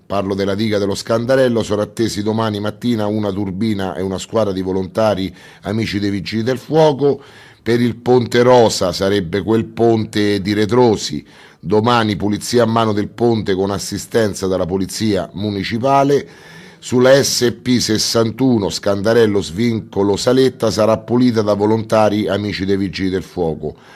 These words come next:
Da lunedì mattina la vecchia chiesa, diciamo quella provvisoria che stava sul, l'ex campo sportivo di calcio in erba, e i container provvisori ospiteranno il pass provvisorio. Per cui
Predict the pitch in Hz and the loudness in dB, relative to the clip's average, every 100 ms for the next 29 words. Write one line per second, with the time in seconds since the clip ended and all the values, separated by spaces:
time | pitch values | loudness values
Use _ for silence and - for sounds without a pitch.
0 | - - 127 139 131 123 110 107 117 123 | -18 0 4 6 4 0 0 0 2 0
1 | 117 117 117 110 117 117 - _ _ _ | -2 -2 0 2 0 0 -4 _ _ _
2 | - - 95 107 123 123 120 113 - 120 | -20 -4 -2 4 2 2 0 0 2 2
3 | 107 98 98 82 98 98 95 120 117 107 | 2 0 -2 0 -2 0 2 4 2 2
4 | 110 95 101 117 113 104 98 - 110 110 | 0 0 0 2 4 2 -2 -2 2 4
5 | 101 101 101 101 98 101 95 110 104 - | 4 0 -2 0 2 2 2 0 0 -4
6 | 98 95 104 92 98 - 98 - 107 101 | -2 2 0 0 -4 -2 -4 0 0 0
7 | 98 101 98 - - 98 90 101 104 87 | 2 0 0 -2 0 0 0 0 0 -2
8 | - 76 - - - - - 113 120 92 | -6 -8 -8 -16 -20 -20 -2 4 4 4
9 | 107 104 120 110 104 92 117 110 135 131 | 0 4 2 4 2 2 0 2 0 2
10 | 113 110 107 107 110 110 - 117 107 123 | 4 4 4 2 0 0 -2 -2 2 4
11 | 117 107 107 107 107 - 107 107 107 104 | 6 4 2 2 0 0 -4 0 2 2
12 | - - - 101 90 87 - 82 76 76 | 0 -6 0 0 0 -2 0 0 0 -2
13 | 78 - - - - - 95 - 120 113 | -6 -8 -20 -20 -20 -4 -4 0 4 6
14 | 104 87 | 6 2